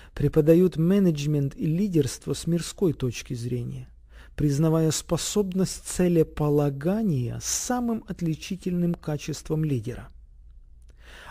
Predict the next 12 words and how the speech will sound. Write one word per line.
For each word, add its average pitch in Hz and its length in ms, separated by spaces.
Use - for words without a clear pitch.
Акцент 226 540
смещен 180 800
с - 220
откровения – 131 1120
что - 220
есть 143 220
ведение 139 500
от 127 120
Бога, 147 400
на 156 100
якобы 214 580
веру 175 680